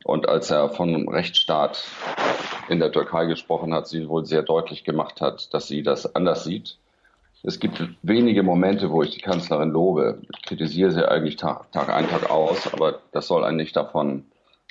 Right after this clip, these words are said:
abhalten. Ähnlich wie sie es einmal gegenüber Putin gemacht hat, als sie neben ihm bei einer Pressekonferenz auf der Bühne stand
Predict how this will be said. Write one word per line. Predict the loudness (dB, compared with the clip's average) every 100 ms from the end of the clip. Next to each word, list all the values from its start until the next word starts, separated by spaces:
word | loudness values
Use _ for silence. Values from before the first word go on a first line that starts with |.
| -6
abhalten. | -4 -2 0 2 2 -2 -2
Ähnlich | 2 2 2 -2
wie | -4
sie | -2
es | 0
einmal | 2 2 0 0
gegenüber | -4 -2 -2
Putin | -2 -2 0
gemacht | 2 0 0
hat, | 0
als | 0
sie | 2
neben | 2 4 2 2
ihm | 2 2 0 -4 -2
bei | 2
einer | 2
Pressekonferenz | 0 -4 -4 -2 -2 0 -2 -2
auf | -4
der | 0
Bühne | 2 0
stand | 0 0 0 -4